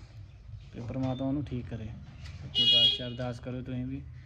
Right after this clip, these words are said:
ਕਿ ਉਹ ਤੰਦਰੁਸਤ ਰਵੇ, ਆਪਣੇ ਘਰ 'ਚ ਵਧੀਆ ਰਵੇ। ਚਲੋ ਕਰਦੇ ਹਾਂ ਗਾਇਸ ਬਲੌਗ ਕੰਟੀਨਿਊ। ਕੰਮ ਚੱਲੀ ਜਾਂਦਾ ਬਿਜਲੀ ਦਾ,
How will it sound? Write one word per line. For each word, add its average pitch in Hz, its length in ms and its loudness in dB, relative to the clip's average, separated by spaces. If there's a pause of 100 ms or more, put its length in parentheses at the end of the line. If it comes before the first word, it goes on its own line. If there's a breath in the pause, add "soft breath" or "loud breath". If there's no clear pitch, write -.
(240 loud breath)
ਕਿ 131 80 -4
ਉਹ 131 60 -2
ਤੰਦਰੁਸਤ 123 520 -2
ਰਵੇ, 123 200 -4
ਆਪਣੇ 123 240 -6
ਘਰ 127 180 -6
'ਚ 120 120 -12
ਵਧੀਆ 120 320 -6
ਰਵੇ। 117 240 -8 (840)
ਚਲੋ 123 140 -8
ਕਰਦੇ 127 320 -6
ਹਾਂ 127 80 -4
ਗਾਇਸ 127 280 -8
ਬਲੌਗ 123 240 -6
ਕੰਟੀਨਿਊ। 127 500 -6 (380 loud breath)
ਕੰਮ 143 220 4
ਚੱਲੀ 143 260 2
ਜਾਂਦਾ 147 260 6
ਬਿਜਲੀ 151 360 0
ਦਾ, 160 180 -2